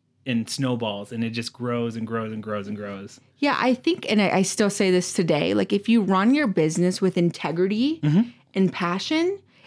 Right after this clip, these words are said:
Speaker 2: it doesn't matter if you're selling, like, cow manure, Chanel
Speaker 1: Yeah.
Speaker 2: handbags, lollipops,
Speaker 1: Yeah.
Speaker 2: you'll be successful.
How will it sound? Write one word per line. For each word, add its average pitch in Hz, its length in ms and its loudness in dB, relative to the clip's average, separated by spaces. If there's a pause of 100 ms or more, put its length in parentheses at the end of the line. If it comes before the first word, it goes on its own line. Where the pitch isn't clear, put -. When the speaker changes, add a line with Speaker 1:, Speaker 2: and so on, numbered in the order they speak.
(120)
Speaker 2:
it 202 120 2
doesn't 226 360 2
matter 190 440 4
if - 200 0
you're 175 80 4
selling, 175 380 2
like, 113 200 0
cow 165 240 0
manure, 185 580 4 (360)
Chanel 185 420 2
Speaker 1:
Yeah. 196 80 4
Speaker 2:
handbags, 175 960 2 (180)
lollipops, 190 880 2
Speaker 1:
Yeah. 120 180 0
Speaker 2:
you'll 208 180 4
be 196 180 2
successful. - 720 -4